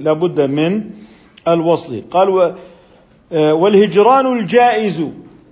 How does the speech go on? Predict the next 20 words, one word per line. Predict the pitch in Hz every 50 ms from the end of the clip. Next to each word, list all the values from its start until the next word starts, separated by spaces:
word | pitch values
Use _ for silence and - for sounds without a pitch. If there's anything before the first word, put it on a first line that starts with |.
| _ _ _ _ _ _ _ _ _
اللي | 160 165 170
هو | 165 165 180
قد | 170 175 - 175 165 160
يكون | 165 156 - - 165 165 160 160 156 156 151 - - 143
مندوبا، | 151 151 151 147 127 147 160 165 156 156 156 151 151 156
قد | - - 127 117
يكون | 127 117 117 - 151 147
مباحا، | 147 143 147 143 131 147 180 190 170 - 170 170 170 170 - - - - _ _ _ _ _ _ _ _ _ _ _ _ _ _ _
آه، | 156 143 143 139
اللي | 139 156 151
هو | 170 180 175
بنسميه | 160 151 165 165 156 - 165 160 175 185 180
الإذن | 175 185 190 175 156 165
المطلق. | 175 170 175 180 190 185 - 147 123 - - - - - _ _ _ _ _ _ _ _ _ _ _ _ _ _ _ _ _ _ _ _ _
اله-، | 147 151 151 147 156
"والهجران | 151 156 160 156 156 156 156 151 147 170 202 240 247 254 254 247
الجائز | 226 190 175 240 240 240 220 226 220 202
هجران | 226 208 - 165 170 190 170 170 190 208 240 240 233 220 214 208 214 - -
ذي | 156 151 202
البدعة". | 202 190 175 151 151 185 214 156 151 131 120 120 107 -